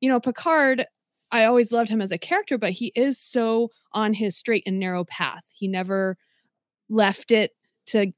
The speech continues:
you know, have a girlfriend or have a family or anything like that. He felt that he couldn't, you know, his duty was his,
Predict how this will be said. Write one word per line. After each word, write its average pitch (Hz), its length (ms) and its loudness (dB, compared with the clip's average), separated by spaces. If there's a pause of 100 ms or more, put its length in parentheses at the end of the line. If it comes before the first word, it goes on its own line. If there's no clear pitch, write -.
(120)
you 214 200 0
know, 165 120 0
have 170 200 -2
a 190 40 0
girlfriend 180 600 0
or 170 60 -2
have 190 160 -4
a 190 40 -2
family 170 480 -2
or 165 80 -2
anything 160 320 -2
like 147 220 -4
that. 151 280 4
He 175 120 -8
felt 165 240 -4
that 160 80 -16
he 170 120 -8
couldn't, - 280 0
you 175 80 -2
know, 151 80 -2
his 165 180 -2
duty 175 420 2
was 147 260 -4
his, 143 480 -4